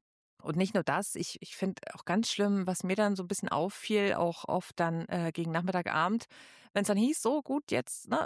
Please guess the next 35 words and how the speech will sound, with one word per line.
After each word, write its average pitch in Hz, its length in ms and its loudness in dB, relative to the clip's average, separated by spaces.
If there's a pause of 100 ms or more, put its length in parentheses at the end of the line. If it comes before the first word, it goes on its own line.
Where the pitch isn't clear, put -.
ist - 180 -4
gegessen, 277 440 -2
jetzt 247 180 2
haben 220 100 2
wir 214 40 2
noch 214 100 2
so 220 100 0
ein 220 60 2
Stündchen 254 380 0
vielleicht, 233 260 -2
bis 214 140 -4
es 220 140 -2
langsam 208 300 0
mal 170 80 4
ins - 120 -4
Bett - 180 -4
gehen 233 160 2
muss", 220 260 0
damit 151 320 -2
wir 233 120 2
halt 208 220 2
nicht 165 360 -2
eben 247 260 2
nur 247 200 4
sechs - 240 -4
Stunden, 233 300 0
fünf 233 240 -2
Stunden, 214 360 0
was 214 140 -2
weiß 214 120 -4
ich, 226 160 -6
schlafen, 202 460 0
sondern 175 200 2
vielleicht 220 520 -4
mal 240 300 0